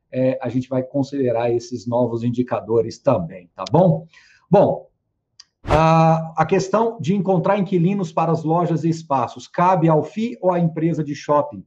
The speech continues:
Por exemplo, Iguatemi, Multiplan. Uma excelente pergunta, tá?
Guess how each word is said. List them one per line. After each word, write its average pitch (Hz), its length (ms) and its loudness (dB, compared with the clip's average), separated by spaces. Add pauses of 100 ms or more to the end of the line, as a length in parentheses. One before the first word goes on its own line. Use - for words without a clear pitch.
(140)
Por - 80 -14
exemplo, 131 300 0
Iguatemi, 117 480 -2
Multiplan. 113 380 -8 (360)
Uma 156 80 4
excelente 202 380 4
pergunta, 143 520 2
tá? 156 240 -6